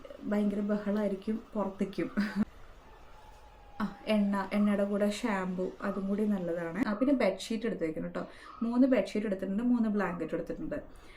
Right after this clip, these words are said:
അപ്പൊ അവിടെ റൂമിൽ already ഇപ്പൊ നമ്മൾ പോയപ്പോ നമുക്ക് അറിയാം എങ്ങനെയാണുള്ളത്. അതായത് ഒരു ബെഡും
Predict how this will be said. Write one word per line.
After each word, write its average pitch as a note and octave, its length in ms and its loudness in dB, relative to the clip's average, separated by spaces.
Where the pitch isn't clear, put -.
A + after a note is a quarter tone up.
അപ്പൊ G#3+ 140 0
അവിടെ A#3+ 360 4
റൂമിൽ A#3+ 460 4
already A#3 360 4
ഇപ്പൊ A3+ 160 -2
നമ്മൾ A3+ 180 2
പോയപ്പോ G#3+ 380 0
നമുക്ക് G#3+ 220 0
അറിയാം F#3+ 340 2
എങ്ങനെയാണുള്ളത്. F3+ 560 0
അതായത് F3+ 460 0
ഒരു F#3+ 160 2
ബെഡും G3 520 2